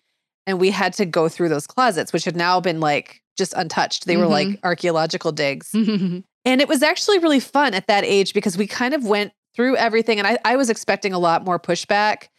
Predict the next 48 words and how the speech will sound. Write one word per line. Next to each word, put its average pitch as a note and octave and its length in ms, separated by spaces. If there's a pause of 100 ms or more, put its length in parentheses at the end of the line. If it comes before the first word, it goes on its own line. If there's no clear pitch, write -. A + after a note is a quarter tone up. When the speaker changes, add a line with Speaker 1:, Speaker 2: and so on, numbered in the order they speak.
(460)
Speaker 1:
Um, G3 280
and G#3+ 120
actually A3+ 300
what F#3 100
happened F3 300
is E3+ 80
after E3+ 220
a F#3 60
while, E3+ 220
she - 160
kinda F3+ 220
got E3+ 180
bored E3+ 240
and E3 120
said, F3 180
"Mom, F#3 200
you F#3 80
can F3 140
finish D3+ 260
this - 180
up." - 280
<laughs> - 560
And, F4+ 140 (140)
like, E4 300 (280)
wandered G#3+ 380
away. F4 400
And C#4 100
I C4 60
was C4 80
Speaker 2:
Yeah. - 80
Speaker 1:
like, A3+ 160
"Welp, - 340
okay, A#3+ 400
so F#3+ 160
I F#3 80
know A3+ 140
what B3 120
I'm E4 160
gonna G3+ 200
do." F#3+ 260
But A3 140
I B3+ 140
think D#4 240
that D#4 200
for A3 160
her, G#3 480 (560)
like, A3 240
that, F#3 400